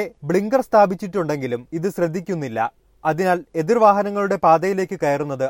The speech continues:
അപകടമുണ്ടാക്കും. ആലപ്പുഴ ഭാഗത്തു നിന്നും തെക്കോട്ട് പോകുന്ന വാഹനങ്ങൾക്കും ഏതുവഴി പോകണമെന്ന് ആശങ്കയുണ്ട്. പകൽ പോലീസ് ഉള്ളതിനാൽ ഒരു പരിധിവരെ ആശയക്കുഴപ്പം പരിഹരിക്കുന്നുണ്ട്. എന്നാൽ രാത്രി സ്ഥിതി രൂക്ഷമാണ്. തോന്നിയ പോലെയാണ് വാഹനങ്ങൾ കടന്നുപോകുന്നത്.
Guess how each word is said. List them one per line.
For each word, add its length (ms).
അപകടമുണ്ടാക്കും. 720
ആലപ്പുഴ 400
ഭാഗത്തു 380
നിന്നും 340
തെക്കോട്ട് 460
പോകുന്ന 360
വാഹനങ്ങൾക്കും 720
ഏതുവഴി 440
പോകണമെന്ന് 680
ആശങ്കയുണ്ട്. 680
പകൽ 280
പോലീസ് 420
ഉള്ളതിനാൽ 460
ഒരു 200
പരിധിവരെ 640
ആശയക്കുഴപ്പം 640
പരിഹരിക്കുന്നുണ്ട്. 760
എന്നാൽ 220
രാത്രി 380
സ്ഥിതി 440
രൂക്ഷമാണ്. 580
തോന്നിയ 380
പോലെയാണ് 600
വാഹനങ്ങൾ 520
കടന്നുപോകുന്നത്. 760